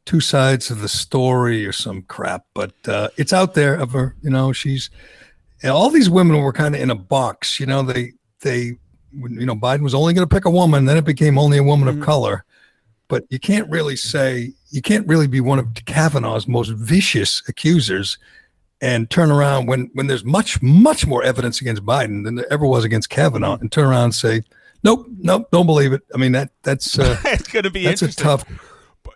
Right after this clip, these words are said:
Speaker 2: By the way, do you think had Lorne Michaels had any clue that C-, Harris could be the V P person, that they would have been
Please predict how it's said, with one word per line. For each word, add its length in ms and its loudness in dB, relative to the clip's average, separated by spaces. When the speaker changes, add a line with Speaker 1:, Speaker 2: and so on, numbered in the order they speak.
Speaker 2:
By 160 2
the 100 2
way, 200 0
do 80 -6
you 80 -4
think 220 -4
had 220 -4
Lorne 260 -2
Michaels 360 -4
had 120 -4
any 180 -6
clue 300 -4
that 200 -8
C-, 320 -12
Harris 240 -6
could 120 -16
be 80 -4
the 80 -8
V 140 -8
P 200 -8
person, 400 -8
that 160 -10
they 120 -6
would 120 -2
have 120 -14
been 280 -6